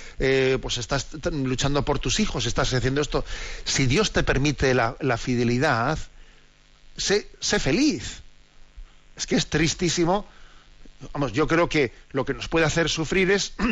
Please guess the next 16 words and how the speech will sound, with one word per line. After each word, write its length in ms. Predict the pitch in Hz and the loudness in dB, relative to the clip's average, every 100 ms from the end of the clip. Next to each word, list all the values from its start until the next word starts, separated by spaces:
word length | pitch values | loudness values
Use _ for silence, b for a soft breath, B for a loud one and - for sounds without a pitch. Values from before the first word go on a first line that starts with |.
| 165 | -2
<clears throat> 260 | - - | -10 -14
no 160 | 131 196 | -6 -4
ser 220 | - 131 | 0 -2
fieles, 460 | 113 208 226 143 - | 0 2 4 2 0
pero, 260 | 135 117 B B B B | 0 -2 B B B B
pero 200 | - 131 | -2 0
si, 280 | 120 143 131 - | 0 -2 -2 -6
si 420 | - - - 139 | -12 -10 -6 -2
básicamente, 840 | 120 202 - 175 160 151 170 147 113 | 0 0 0 -2 0 0 0 -2 -6
aunque 180 | 104 104 | -6 -4
siempre 300 | 151 139 135 | 0 2 2
ya 100 | 127 | 2
sé 140 | 139 | 2
que 80 | 139 | 2
la 120 | 123 | 0
felici-, 360 | - 123 117 | 0 0 0